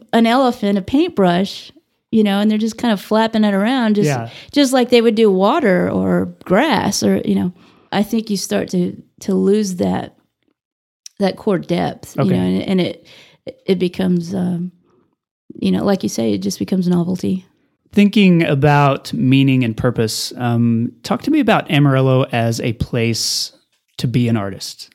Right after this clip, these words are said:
Speaker 2: Like, I, I've, I've talked to a number of artists who talk about the inspiration they get, whether it's from the harshness of the climate
Speaker 1: Mm-hmm.
Speaker 2: or the wideness of the landscape, or,
Speaker 1: Mm-hmm.
Speaker 2: um, you know, a few weeks ago with Hayden Pedigo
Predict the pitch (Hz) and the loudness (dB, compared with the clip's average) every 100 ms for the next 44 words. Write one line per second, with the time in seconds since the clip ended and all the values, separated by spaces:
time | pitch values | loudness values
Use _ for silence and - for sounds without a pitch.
0 | - 131 123 123 123 - 196 131 131 135 | -8 -4 -2 -2 -4 -8 -6 -2 -2 -2
1 | 139 139 143 147 139 131 123 127 113 110 | -2 -2 0 -2 0 0 0 -2 -2 -4
2 | 110 - - 120 110 117 110 - - - | -4 -6 -10 -8 -6 -4 -6 -8 -14 -20
3 | _ _ 139 127 - 143 180 175 131 123 | _ _ -2 -2 2 4 4 2 0 0
4 | 120 110 - - _ _ _ _ 139 123 | -2 -2 -6 -16 _ _ _ _ 0 2
5 | 120 113 - - 131 123 117 117 113 113 | 0 -2 -6 -4 -2 0 2 0 0 -2
6 | 113 117 110 117 127 120 120 123 - - | -6 -8 -8 -6 -6 -4 -4 -6 -8 -12
7 | - - - - - 147 139 123 214 208 | -14 -16 -16 -12 0 2 2 0 -2 -2
8 | 170 131 113 107 104 - _ _ - 120 | -2 -6 -8 -8 -12 -18 _ _ -4 2
9 | 135 139 131 113 117 107 127 190 180 - | 2 2 0 -2 -4 0 2 4 2 0
10 | 139 127 - 131 127 120 190 214 - _ | 0 0 -4 -4 -2 0 -2 -6 -12 _
11 | - 123 127 127 131 170 147 135 135 - | -4 0 2 2 2 2 2 2 0 2
12 | 143 180 147 120 117 - 117 104 175 151 | 2 2 0 -2 -2 -4 -4 -2 -2 -2
13 | 107 104 104 | -2 -2 -6